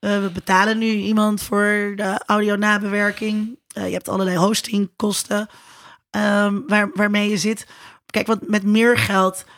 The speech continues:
kan je daar gewoon meer in doen. Dus je kunt, eh, betere audio-kwaliteit leveren. Je kunt makkelijker iets eruit knippen. Ehm, je kunt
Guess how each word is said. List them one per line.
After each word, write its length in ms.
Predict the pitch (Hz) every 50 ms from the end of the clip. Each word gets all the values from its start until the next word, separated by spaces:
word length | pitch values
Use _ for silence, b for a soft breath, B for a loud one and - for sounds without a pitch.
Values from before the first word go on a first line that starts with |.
| b b b _
kan 160 | - 226 220
je 60 | 220 208
daar 140 | 208 202
gewoon 340 | 196 - 196 190 185 190 196
meer 340 | 208 233 247 254 247 233 -
in 160 | - 190 185
doen. 200 | 175 180 170 175
Dus 140 | 165 156 -
je 60 | 202
kunt, 340 | - - 196 196 196 - -
eh, 400 | - 196 185 185 185 185 185 180 180
betere 340 | 180 175 208 214 214 - 214
audio-kwaliteit 840 | - 202 196 202 196 196 - - 196 196 185 - 185 185 190 190 185
leveren. 840 | 185 190 190 190 190 - - 196 190 190 190 190 190 185 202 294 320 _ _ _ _ _ _ _ _ _ _ _ _ _ _ _ _
Je 180 | _ - - 202
kunt 180 | - 202 214 196
makkelijker 540 | 185 196 - - 202 - 196 190 185 190
iets 180 | - - - -
eruit 360 | 220 196 - - 190 196 - -
knippen. 440 | - 208 214 - _ 214 214 214 B B B B B B B B B B B
Ehm, 600 | _ 190 196 190 196 190 196 196 196 196 196 196 196
je 120 | 202 202
kunt 400 | - 226 214 208 208 - -